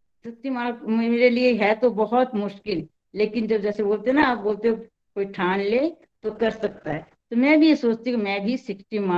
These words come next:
फ़ोर माला करूंगी। और जो भी सेवा मुझे गोलोक एक्सप्रेस के द्वारा दी जाएगी, जो भी आप मुझे सेवा देंगे, तो मैं उसको पूरी निष्ठा से करूंगी। तो जैसे मैं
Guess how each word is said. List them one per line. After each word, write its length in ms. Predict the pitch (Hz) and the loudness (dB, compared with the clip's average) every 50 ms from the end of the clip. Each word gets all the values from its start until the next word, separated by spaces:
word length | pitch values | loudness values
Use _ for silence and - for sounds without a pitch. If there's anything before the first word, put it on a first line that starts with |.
| 175 180 - - 156 | 0 0 -2 -4 -8
फ़ोर 300 | 180 - - 208 233 240 | -10 -6 0 2 2 2
माला 420 | 214 196 175 165 170 185 214 247 269 277 - _ _ _ _ _ _ | 2 0 0 0 0 0 -2 -2 -4 -6 -12 _ _ _ _ _ _
करूंगी। 380 | 196 190 190 196 196 190 185 | -4 -2 -2 -2 -2 -2 -4
और 220 | 175 - - 226 247 | -4 -2 0 0 0
जो 440 | 214 190 196 226 285 302 330 359 349 | 0 -2 -2 0 0 2 2 2 2
भी 360 | 294 262 277 214 160 147 - | 4 4 2 2 0 -4 -10
सेवा 640 | - - - - 233 226 226 202 196 180 - - - _ _ _ _ _ 214 | -16 -18 -10 -6 -6 -4 -4 -2 -2 -4 -4 -6 -12 _ _ _ _ _ -8
मुझे 320 | 220 233 196 269 269 220 | -8 -4 0 2 2 2
गोलोक 600 | 180 180 214 214 226 240 254 294 320 311 - - | 2 2 2 4 4 4 4 2 2 2 0 -4
एक्सप्रेस 400 | 247 247 - - _ 220 233 226 | -4 -4 -4 -6 _ -4 -4 -4
के 200 | - - 226 220 - - _ _ _ _ _ 254 | -2 -4 -4 -4 -4 -12 _ _ _ _ _ -18
द्वारा 440 | 220 185 208 214 196 190 190 175 160 | -6 0 2 2 2 2 0 -2 -2
दी 340 | 151 160 170 240 277 294 269 | -4 -4 0 4 4 6 6
जाएगी, 440 | 254 214 175 175 160 143 156 160 | 6 4 2 0 -2 -2 -2 -4
जो 200 | 160 180 240 262 | 0 2 2 2
भी 120 | 269 277 269 | 2 2 -2
आप 240 | - 202 214 220 214 | -2 -2 -2 -2 -2
मुझे 180 | 208 185 - | -4 -6 -8
सेवा 360 | - - 202 196 208 208 202 | -6 -4 -2 0 0 0 0
देंगे, 560 | 190 156 147 165 165 165 170 185 185 165 - - _ _ _ _ _ - | 0 0 0 2 2 2 2 0 -2 -4 -8 -12 _ _ _ _ _ -6
तो 80 | 220 | -4
मैं 280 | 208 214 214 214 214 - | -4 -2 -2 -2 -4 -4
उसको 380 | - 208 196 - - 269 311 | -4 -8 -10 -2 0 2 2
पूरी 560 | 330 - - - 220 233 233 247 311 349 330 - _ _ _ _ - | 2 -2 -6 -2 2 2 4 4 2 0 0 -6 _ _ _ _ -8
निष्ठा 540 | 190 208 220 214 - _ _ - 254 269 302 | -6 -6 -6 -8 -10 _ _ 0 2 2 2
से 340 | 294 294 - 247 247 254 240 | 0 0 0 2 4 4 2
करूंगी। 640 | - 208 196 175 185 185 170 156 165 151 143 151 - _ _ _ _ _ _ _ | 2 -2 -2 -2 0 -2 -2 -2 -2 -4 -8 -10 -16 _ _ _ _ _ _ _
तो 220 | 269 285 302 320 277 - _ _ _ - | -4 -2 -2 -2 -2 -6 _ _ _ -20
जैसे 440 | 208 196 190 240 262 262 262 311 294 | -20 -12 -8 -8 -8 -4 0 0 2
मैं 420 | 285 285 285 285 277 220 185 | 2 2 0 0 -2 -4 -6